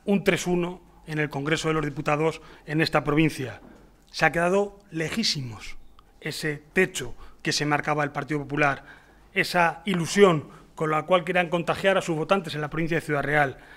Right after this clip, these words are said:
Esto viene a demostrar que hay Partido Socialista en la provincia de Ciudad Real, que hay un Partido Socialista fuerte, anclado en el territorio, y el resultado de esta noche así lo demuestra. El Partido Socialista en dos mil veintitrés ha obtenido cinco mil votos más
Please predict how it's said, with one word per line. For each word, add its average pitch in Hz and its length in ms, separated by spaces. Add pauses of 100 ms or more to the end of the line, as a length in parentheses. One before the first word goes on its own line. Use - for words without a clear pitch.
(120)
Esto 180 220
viene 185 160
a 180 40
demostrar 190 640 (680)
que 170 120
hay 175 100
Partido 156 420
Socialista 143 560
en 127 60
la 135 100
provincia 135 300
de 123 40
Ciudad 131 200
Real, 135 340 (320)
que 175 80
hay 190 80
un 185 60
Partido 190 240
Socialista 190 560
fuerte, 185 580
anclado 196 480
en 269 80
el 196 160
territorio, 143 640 (340)
y 160 60
el 151 80
resultado 175 480
de 180 60
esta 160 180
noche 190 380 (260)
así 135 260
lo 160 120
demuestra. 143 540 (280)
El 151 160
Partido 160 240
Socialista 196 580
en 208 120
dos 175 100
mil 196 160
veintitrés 196 640 (160)
ha 190 80
obtenido 208 460
cinco 196 420
mil 214 220
votos 208 260
más 202 440